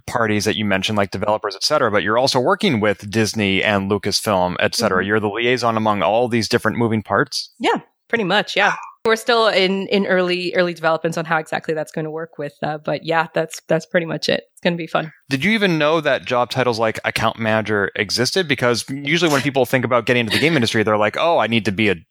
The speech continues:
Speaker 1: a developer, no code. I need to be a designer, no art." Or some people are aware that they can be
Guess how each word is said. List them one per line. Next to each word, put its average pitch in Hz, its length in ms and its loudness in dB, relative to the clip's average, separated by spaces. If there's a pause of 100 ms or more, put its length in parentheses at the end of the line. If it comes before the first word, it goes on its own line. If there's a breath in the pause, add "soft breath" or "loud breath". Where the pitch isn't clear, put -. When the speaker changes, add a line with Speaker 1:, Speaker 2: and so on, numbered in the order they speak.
(200 soft breath)
Speaker 1:
a 113 80 0
developer, 120 440 0
no 101 200 0
code. 143 440 0
I 113 40 0
need 107 140 2
to 92 40 -6
be 104 100 0
a 101 40 4
designer, 104 420 0
no 95 180 2
art." 123 280 2 (420 loud breath)
Or 123 200 2
some 123 180 0
people 120 180 0
are 110 180 2
aware 110 280 2
that 101 100 -6
they 110 120 2
can 104 180 -2
be 101 260 0